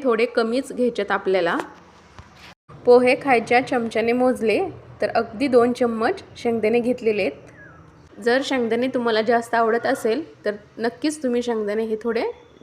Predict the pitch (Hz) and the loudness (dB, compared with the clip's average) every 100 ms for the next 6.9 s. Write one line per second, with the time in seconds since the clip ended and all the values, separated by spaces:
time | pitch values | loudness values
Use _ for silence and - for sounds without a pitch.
0 | 180 190 220 - 247 214 226 220 226 - | -6 -2 -2 -2 -6 -4 -4 -4 -6 -6
1 | 214 277 - - - - - - - - | -6 -6 -8 -20 -20 -20 -20 -20 -20 -20
2 | - - - - 240 233 240 196 240 269 | -20 -20 -20 -6 -2 2 4 4 2 4
3 | 247 233 240 247 269 262 240 262 240 202 | 2 2 0 0 -2 2 2 4 2 2
4 | 220 - - - - 220 220 220 277 269 | -4 -8 -14 -20 -2 0 2 0 0 0
5 | - 247 262 302 277 247 240 202 196 349 | 0 -2 2 2 2 0 0 0 2 0
6 | 302 - - - - 190 214 214 247 | -4 -12 -18 -20 -16 -10 -6 0 -2